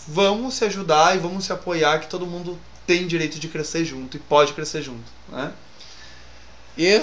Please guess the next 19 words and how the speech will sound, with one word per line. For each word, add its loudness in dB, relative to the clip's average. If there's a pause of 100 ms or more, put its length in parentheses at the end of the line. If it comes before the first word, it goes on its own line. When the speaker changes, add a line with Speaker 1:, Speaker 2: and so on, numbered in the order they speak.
(120)
Speaker 2:
larga 6
o -4
teu 2
foda-se, 0
porque -4
a 2
tradição 2
desse 0
podcast 0
é 2
largar 2
o 0
teu -4
foda-se -4
no -8
final -8
do -6
episódio. -2 (500)
Speaker 1:
Ih, 0